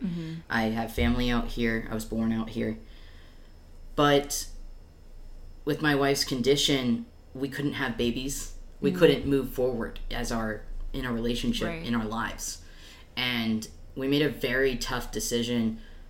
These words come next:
Speaker 2: to take a risk and hope that a drier, more, more consistent climate would help with her condition.
Speaker 1: Right.
Speaker 2: Um, and my wife's a nurse.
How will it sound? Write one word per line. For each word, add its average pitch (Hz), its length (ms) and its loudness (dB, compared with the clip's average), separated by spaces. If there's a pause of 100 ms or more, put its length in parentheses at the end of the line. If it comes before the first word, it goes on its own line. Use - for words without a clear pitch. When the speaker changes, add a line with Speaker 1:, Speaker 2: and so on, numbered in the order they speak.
(160)
Speaker 2:
to 120 460 2 (280)
take - 240 2
a 139 80 6
risk 127 400 0
and 117 100 -4
hope 120 340 -2
that 117 320 2
a 117 120 -4
drier, 113 720 2
more, 120 380 0 (520)
more 120 400 0
consistent 113 680 -4
climate 117 440 -2 (380)
would 120 200 4
help 117 420 -4 (480)
with 120 140 0
her 107 120 -2
condition. - 580 -6
Speaker 1:
Right. 170 340 -8 (180)
Speaker 2:
Um, 117 400 2 (200)
and 139 120 2
my 131 120 2
wife's 113 240 0
a - 40 -2
nurse. 139 380 -2